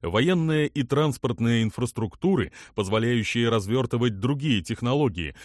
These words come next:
сами несут в себе ценности посредством того, как и где они строятся и применяются. Например, технические решения, связанные с архитектурой систем,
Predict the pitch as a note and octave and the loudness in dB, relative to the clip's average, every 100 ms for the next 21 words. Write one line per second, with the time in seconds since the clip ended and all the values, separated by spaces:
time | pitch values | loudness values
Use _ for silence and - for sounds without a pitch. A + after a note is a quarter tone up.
0 | - - D#3+ G3+ G3+ F#3+ - F#3+ - - | -18 -2 2 4 4 2 0 -2 -2 -4
1 | D3 C#3+ - C3 C#3+ E3+ D#3+ - F#3+ - | -2 -2 0 0 0 0 -4 -4 -4 -6
2 | _ G#2 G#2+ A#2 A#2 - G#2+ G2+ G#2 G2 | _ -2 0 2 0 0 -2 -2 2 2
3 | C3 C#3+ - D#3 C3 B2+ G#2 F#2+ G#2+ B2+ | 2 0 0 -2 0 -2 -2 -2 0 2
4 | A#2 G#2 - G2 B2+ D#3 - E3+ D3+ C3 | 0 -2 -4 0 0 -2 0 0 2 -2
5 | A2+ A#2 C#3+ E3+ A2 D#2 - - _ _ | 0 2 2 2 0 -2 -10 -14 _ _
6 | _ - A2+ A2+ A#2+ B2 A#2 C3 - C#3+ | _ -2 0 4 4 4 2 -2 -2 -2
7 | B2+ A#2+ - A2+ A2+ A2 D#3 D#3 C#3 A#2+ | 0 -4 0 0 0 -2 -2 0 2 0
8 | - B2 B2 B2+ B2 A#2 - B2+ C3 A#2+ | 0 0 0 2 2 0 0 0 0 -2
9 | A#2+ - B2+ G#2+ - G#2+ - F#3 B2 | -4 -2 0 0 -2 -6 0 0 0